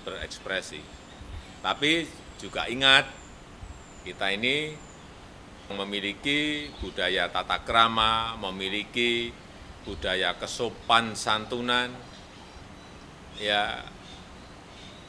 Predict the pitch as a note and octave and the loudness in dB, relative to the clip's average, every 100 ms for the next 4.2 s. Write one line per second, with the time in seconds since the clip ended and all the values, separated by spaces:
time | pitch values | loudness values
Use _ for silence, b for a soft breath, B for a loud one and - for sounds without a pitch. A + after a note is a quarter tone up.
0 | - - - - - - D3+ D#3+ G3+ A3+ | -16 -16 -16 -16 -16 -4 -2 0 0 -2
1 | - C3 G#2 G2 F#2 F2+ E2+ - A#2 D3+ | 0 4 4 4 0 0 -2 -2 -6 -6
2 | G2 F#2 G#2 G#2 G#2 G#2+ G#2+ - - - | -8 -4 2 2 2 -8 -12 -14 -14 -6
3 | G2 F#2 F#2+ G2 - F2 F#2+ F2+ E2+ G#2 | -2 0 0 -2 -4 -2 0 0 2 2
4 | F#2+ | 2